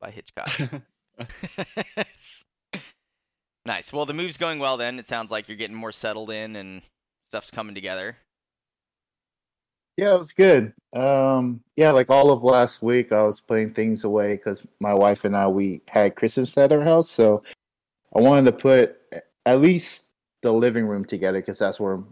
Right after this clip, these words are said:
Speaker 3: most of the time would be spent on Christmas, is in the living room.
Speaker 1: Mm-hmm.
Speaker 3: So I was just putting things away for, like, the first three days before Christmas, and it, it was insane. I was, like, staying up until midnight trying to get this living room together.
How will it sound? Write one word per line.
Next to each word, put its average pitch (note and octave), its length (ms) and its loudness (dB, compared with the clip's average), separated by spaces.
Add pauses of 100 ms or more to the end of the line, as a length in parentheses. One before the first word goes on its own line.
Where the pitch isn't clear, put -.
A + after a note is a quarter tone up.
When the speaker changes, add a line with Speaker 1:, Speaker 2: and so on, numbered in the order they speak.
Speaker 3:
most G2+ 280 -4
of F#2 100 -4
the - 40 -10
time F#2+ 220 -8
would F2+ 140 -6
be F#2 100 -8
spent F#2 380 -8
on F#2+ 140 -8
Christmas, G2+ 440 -6
is - 140 -14
in F#2+ 140 -6
the F2+ 100 -4
living F#2 260 -2
room. G2+ 300 -6
Speaker 1:
Mm-hmm. A#2 260 -14 (240)
Speaker 3:
So G2+ 120 0
I - 120 6
was - 240 0
just - 300 -8 (680)
putting D3 300 4
things B2 320 2
away A2 360 6
for, G#2+ 140 -4
like, F#2+ 320 -2 (320)
the G2+ 80 -2
first - 400 -2
three G#2 180 -2
days G2 300 0
before G2 280 -4
Christmas, F#2+ 640 -6
and F2 260 -4 (140)
it, E2+ 200 0
it G2 60 0
was F#2+ 200 -4
insane. F#2+ 400 -4
I F#2 100 0
was, F#2 140 -2
like, F#2+ 140 0
staying G2+ 340 -2
up - 140 -6
until F2+ 240 -2
midnight F#2 480 0
trying F2+ 180 -6
to F#2 80 -4
get F2+ 260 -2
this - 320 -8
living F#2+ 280 -2
room F2+ 160 -6
together. F#2 500 0